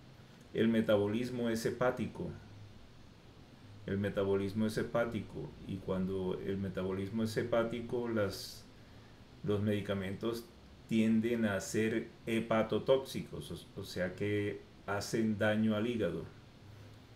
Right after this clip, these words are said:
como es el caso de la doxiciclina.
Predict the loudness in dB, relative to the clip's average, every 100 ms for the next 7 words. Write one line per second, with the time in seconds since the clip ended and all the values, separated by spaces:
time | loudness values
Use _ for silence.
0 | -20 -6 0 2 2 0 0 -2 2 0
1 | 2 2 2 2 0 0 -4 -6 -8 -6
2 | -2 0 0